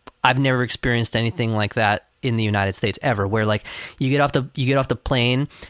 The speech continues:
and there's already people waiting for you at the airport, like, to take, like, photos or, like, have you sign shit, or, or they're waiting for you at the train stations, like, 'cause they know which train you're gonna take from one city to the other. I mean, it was,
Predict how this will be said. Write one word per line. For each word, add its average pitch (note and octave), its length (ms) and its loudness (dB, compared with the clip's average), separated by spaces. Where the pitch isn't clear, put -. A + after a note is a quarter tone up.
and A#2+ 160 0
there's A#2+ 140 2
already B2 260 2
people A#2+ 460 -2
waiting A#2+ 340 0
for A#2+ 140 -4
you A2+ 160 0
at A2 140 -2
the - 180 -4
airport, - 640 -2
like, A2+ 220 -4
to C3 80 -12
take, - 220 -4
like, - 160 -6
photos A#2 600 0
or, G#2 100 0
like, G#2 140 -2
have B2 240 0
you A2 80 0
sign A#2 400 2
shit, G2+ 400 2
or, D3+ 420 2
or D#3+ 140 2
they're D3+ 180 2
waiting D3 260 2
for C#3+ 120 -2
you C3+ 180 2
at C3 80 0
the - 80 -6
train D3+ 280 2
stations, A2+ 540 0
like, A2 140 -4
'cause A#2 160 0
they A#2 140 0
know B2 240 2
which B2 240 0
train C3+ 280 0
you're A#2+ 120 0
gonna G#2 160 0
take - 240 -2
from G#2+ 240 -2
one A2 160 0
city A2+ 340 -2
to - 160 -4
the G#2+ 140 0
other. A2 160 -2
I A#2 40 0
mean, C3+ 200 0
it E3+ 80 2
was, F#3+ 280 0